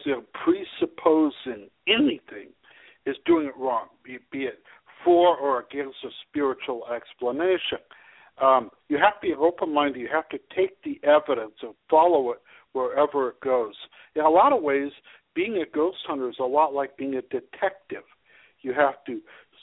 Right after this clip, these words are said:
sort out the data. Well, for instance, here's a case, a, a guy up in Newhall, California, who was, came to me and he was desperate. His, uh, large, overweight man, and he said that s-, ghosts, there were three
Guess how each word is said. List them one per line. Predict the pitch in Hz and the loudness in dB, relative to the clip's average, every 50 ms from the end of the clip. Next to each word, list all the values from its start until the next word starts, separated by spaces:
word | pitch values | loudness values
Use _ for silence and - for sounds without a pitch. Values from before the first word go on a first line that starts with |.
| - - - | -20 -6 0
sort | - 170 175 180 | 4 6 6 6
out | 190 196 196 196 - | 6 4 4 2 0
the | 202 185 - | -2 -2 0
data. | - 147 143 139 131 127 135 139 156 - - _ _ _ _ - | 0 0 0 0 0 0 0 0 -2 -2 -8 _ _ _ _ 0
Well, | 185 202 220 208 - | 2 2 2 2 2
for | 226 202 160 | 2 2 2
instance, | 127 - - 127 - - | 0 -2 -10 -16 -12 -10
here's | 170 151 | -10 -10
a | 147 - - | -10 -10 -6
case, | - 151 131 113 - _ _ - - - _ - | -4 -4 -4 -6 -8 _ _ -20 -20 -20 _ -8
a, | 143 | -8
a | 135 - - - 147 147 143 - | -8 -8 -6 0 2 2 2 4
guy | 147 147 151 160 156 | 4 4 6 6 6
up | 143 - - | 4 2 0
in | 147 123 131 | -4 -2 0
Newhall, | 160 208 254 220 151 - 139 120 117 110 127 143 - _ _ _ _ _ _ _ _ - | 0 2 2 2 2 4 4 2 2 0 -4 -6 -8 _ _ _ _ _ _ _ _ -6
California, | 151 139 135 123 - - 165 170 185 220 196 143 113 117 - _ _ _ _ _ _ - | -4 -4 -4 -4 -6 -2 0 0 2 0 -2 -6 -10 -12 -16 _ _ _ _ _ _ -10
who | - | -6
was, | 139 135 123 - _ - | -4 -4 -4 -6 _ -4
came | - 233 285 285 | 0 2 2 2
to | 240 175 | 2 0
me | 135 131 123 | 0 -2 -6
and | 117 | -6
he | 123 131 | -6 -8
was | 135 123 - _ _ _ _ _ - | -8 -8 -10 _ _ _ _ _ 0
desperate. | 269 262 - - - - - - 143 - - _ _ _ - - - _ _ | 2 2 2 2 -2 -10 -10 -8 -8 -8 -10 _ _ _ -20 -20 -20 _ _
His, | - 139 131 123 - 127 | -6 -6 -6 -6 -8 -8
uh, | 123 123 123 117 117 113 113 117 117 113 113 | -6 -4 -2 -2 -4 -4 -6 -10 -12 -2 2
large, | 131 160 196 196 190 170 | 4 6 6 6 4 2
overweight | 170 165 220 220 196 180 180 - 139 | 0 0 0 2 2 2 0 -2 -6
man, | 139 131 127 123 131 120 - _ _ _ _ _ _ - | -10 -10 -10 -10 -10 -12 -16 _ _ _ _ _ _ -10
and | 143 143 135 | -8 -8 -6
he | 143 139 - - | -8 -10 -4 0
said | 170 170 160 - - | 0 0 0 0 -4
that | 143 | -8
s-, | - - - - - - _ _ _ _ _ - - | -8 -10 -12 -20 -20 -20 _ _ _ _ _ -2 2
ghosts, | 180 226 277 170 - - - - - - | 2 2 2 0 -2 -10 -18 -20 -18 -14
there | - - | -10 -10
were | - - - - | -10 -10 -12 -14
three | - 185 220 202 | -12 -12 -12 -12